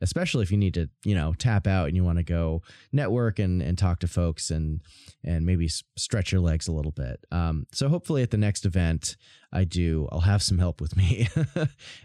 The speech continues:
Uh, but thanks again to Moth Boys and, um, Morgantown Art Party for making Cryptid Bash happen. Uh, and thanks to everyone who came out to the show and supported all the different vendors, myself included.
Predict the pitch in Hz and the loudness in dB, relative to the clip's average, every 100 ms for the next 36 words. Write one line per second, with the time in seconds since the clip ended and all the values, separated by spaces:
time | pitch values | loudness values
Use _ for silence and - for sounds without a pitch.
0 | - 117 113 113 113 160 165 120 113 98 | -2 0 2 0 0 0 0 2 2 2
1 | 90 101 87 82 98 101 - 101 98 95 | 2 2 2 2 4 2 2 2 2 4
2 | 90 - - 90 85 85 80 85 80 78 | 2 0 -2 0 2 2 0 0 0 -2
3 | 71 _ _ - 113 139 143 127 120 101 | -4 _ _ -2 0 2 2 2 2 4
4 | 98 - 98 92 90 - 87 82 78 - | 2 2 2 4 2 0 0 0 -2 -6
5 | _ _ 95 92 87 85 80 - _ _ | _ _ 0 0 2 0 0 -4 _ _
6 | _ _ _ _ _ _ _ _ - - | _ _ _ _ _ _ _ _ -6 -4
7 | 113 95 90 82 78 92 85 82 80 76 | -2 0 2 2 0 0 0 0 0 -2
8 | - _ _ - 95 87 78 - 95 127 | -4 _ _ -2 0 2 0 0 2 2
9 | 117 - 101 107 92 90 - 107 92 90 | 0 0 2 2 4 2 2 2 4 0
10 | - 78 - 98 90 87 85 - 76 80 | 0 -2 2 4 4 4 2 -2 -2 0
11 | 76 78 - - 92 87 85 78 - - | 0 -2 -4 -2 0 2 2 -2 -8 -20
12 | - - _ - 139 123 113 104 107 95 | -20 -20 _ -2 0 2 2 0 0 0
13 | 87 92 90 90 90 87 85 - 95 101 | 2 2 4 4 4 2 -2 -2 0 2
14 | 107 80 78 - 82 78 73 | 0 -2 -6 -4 -2 -2 -4